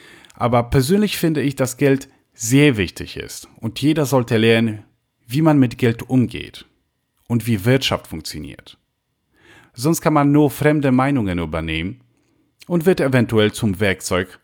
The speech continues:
für Interessen anderer. In dieser Folge geht es allein darum, ob es möglich ist, mit Konsum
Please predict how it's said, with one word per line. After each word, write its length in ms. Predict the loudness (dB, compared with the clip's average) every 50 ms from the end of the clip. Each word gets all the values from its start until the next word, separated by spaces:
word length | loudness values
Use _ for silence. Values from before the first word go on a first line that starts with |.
| _
für 160 | -8 -4 -2 -2
Interessen 400 | 0 0 0 0 0 -2 -2 -2
anderer. 360 | -2 -2 -2 -4 -6 -8 -12 _ _ _ _ _ _ _ _ _ _ _ _ _ _ _ _ _ _ _ _ _ _ _ _ _ _ -20 -20 -20 -20 -20 -20 -20 -20 -20 _ _
In 160 | -4 -2 -2 0
dieser 240 | 0 2 0 0
Folge 420 | 2 0 0 0 0 0 0 0 -2 -8 -20 _ _ _ _ _ _ -20 -20 _ -20 -20 -12 -4
geht 220 | -2 0 0 0
es 140 | 0 -2 -2
allein 300 | 0 2 2 2 2 2
darum, 420 | 2 2 2 4 4 4 2 0 -2 -4
ob 180 | -8 -6 -4
es 340 | -4 -4 -4 -6 -10 _ _ _ _ _ _
möglich 680 | -12 -10 -6 0 2 2 2 2 2 0 -4 -2 -4
ist, 220 | -4 -6 -4 0 0
mit 260 | -2 -2 -2 -8 -20 _ -10
Konsum 840 | -4 0 0 2 0 0 0 0 0 2 2 0 0 -2 -4 -4